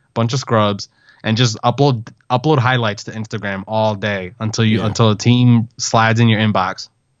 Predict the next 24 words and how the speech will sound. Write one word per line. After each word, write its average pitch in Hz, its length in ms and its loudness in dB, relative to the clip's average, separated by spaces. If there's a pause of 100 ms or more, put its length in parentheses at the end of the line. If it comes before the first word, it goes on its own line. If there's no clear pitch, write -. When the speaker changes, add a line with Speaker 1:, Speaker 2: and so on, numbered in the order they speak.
(160)
Speaker 2:
Mm-hmm. 92 320 -10 (760)
Speaker 1:
You 107 80 -4
know, 120 220 2 (920)
I 117 100 2
would 139 100 4
just 151 160 0
upload 135 440 2
highlights 123 460 0
of 113 80 -6
me 117 220 0
dominating 113 960 0
at 113 120 -2
my 107 180 0
local 113 340 0
basketball 107 640 -2
gym 107 520 -4 (1200)
and 110 640 2
Speaker 2:
It - 20 -12
Speaker 1:
see, 135 260 2
see 143 240 2
if 151 320 -4
that 143 180 0
route 151 200 0
works. 143 460 -6